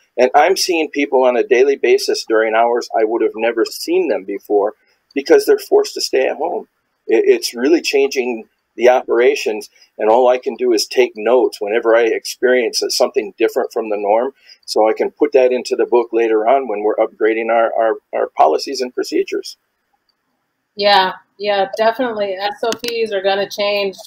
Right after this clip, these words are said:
Speaker 2: quite a bit after this, and we have no idea what our new normal will be. We have no idea how to deal with the consequences of this because, as you said,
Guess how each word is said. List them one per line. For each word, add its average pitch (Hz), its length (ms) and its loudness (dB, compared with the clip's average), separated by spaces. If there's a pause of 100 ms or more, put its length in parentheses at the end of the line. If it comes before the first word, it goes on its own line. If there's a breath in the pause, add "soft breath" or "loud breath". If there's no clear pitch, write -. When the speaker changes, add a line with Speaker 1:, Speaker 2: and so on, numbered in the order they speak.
Speaker 2:
quite 202 380 -2
a 226 40 0
bit 214 320 -2 (100)
after 180 300 -4
this, 175 340 -4 (300 soft breath)
and 196 100 -2
we 196 120 -2
have 190 180 2
no 208 540 0
idea 196 340 2
what 180 220 -2
our 175 140 0
new 180 200 -6
normal 175 540 -4
will 170 200 -8
be. 180 320 -6 (400)
We 196 80 -4
have 185 240 0
no 196 280 4
idea 185 600 2
how 175 280 0
to 175 320 -8
deal 175 500 -2
with 170 400 0
the 175 80 -8
consequences 180 1040 -6
of 160 240 -6
this 165 340 -6
because, 185 280 -4
as 175 160 -2
you 175 80 -10
said, 190 420 0